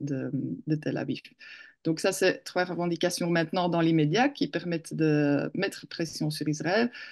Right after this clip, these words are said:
Puis, voilà, sur le long terme, euh, il y a,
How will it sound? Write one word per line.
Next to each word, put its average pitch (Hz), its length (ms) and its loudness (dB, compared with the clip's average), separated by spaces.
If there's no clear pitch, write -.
Puis, 185 520 -2
voilà, 185 260 4
sur - 220 -6
le 165 100 2
long 160 180 2
terme, 170 340 -2
euh, 160 420 2
il 180 120 0
y 170 100 0
a, 156 280 2